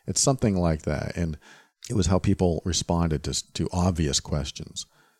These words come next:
Like somebody's in a line at a convenience store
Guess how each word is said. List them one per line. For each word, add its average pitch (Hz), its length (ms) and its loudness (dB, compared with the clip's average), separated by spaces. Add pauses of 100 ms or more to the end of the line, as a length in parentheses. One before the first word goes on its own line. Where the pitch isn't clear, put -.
(340)
Like 87 160 -2
somebody's 101 340 4
in 85 80 0
a 87 100 0
line 82 280 0
at 76 80 -4
a 76 40 -6
convenience 80 460 -4
store 65 380 -6